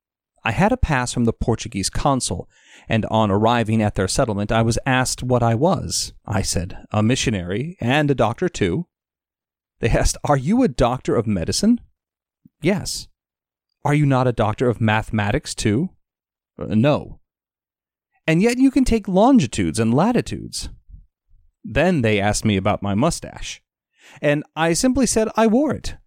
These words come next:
because men had mustaches to wear and ladies had not. They could not understand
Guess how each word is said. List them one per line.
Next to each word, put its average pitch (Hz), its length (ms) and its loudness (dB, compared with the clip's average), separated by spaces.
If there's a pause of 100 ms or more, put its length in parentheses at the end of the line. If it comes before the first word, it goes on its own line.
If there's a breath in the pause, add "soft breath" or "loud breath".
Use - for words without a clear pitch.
(100)
because 139 300 2
men 175 220 2
had 175 200 0
mustaches 131 560 -4
to 160 140 0
wear 160 300 2
and 117 180 4
ladies 95 320 -2
had 143 120 0
not. 92 360 -8 (800)
They 120 100 0
could 123 160 -2
not 117 260 0
understand 95 540 -4